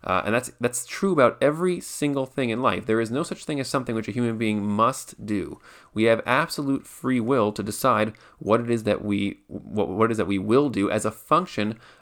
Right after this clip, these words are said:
of what outcomes we want. And so really all needs are a function of wants. And that's true even in a context like the army.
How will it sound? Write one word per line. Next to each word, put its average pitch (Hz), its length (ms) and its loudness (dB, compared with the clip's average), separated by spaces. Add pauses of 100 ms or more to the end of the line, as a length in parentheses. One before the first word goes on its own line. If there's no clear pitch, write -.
of 107 160 2
what 110 440 4
outcomes 110 500 2
we 98 220 -4
want. 95 540 -2
And - 120 -18
so 107 200 0
really 143 320 -2
all 156 260 2
needs 117 400 0
are 95 140 2
a 95 40 0
function 101 360 -6
of 92 140 -8
wants. - 340 -8
And 101 60 -6
that's 107 140 -8
true 143 400 0 (400)
even 147 140 2
in 139 100 2
a 123 60 0
context 107 400 0
like 101 100 -8
the 123 100 -4
army. 127 380 2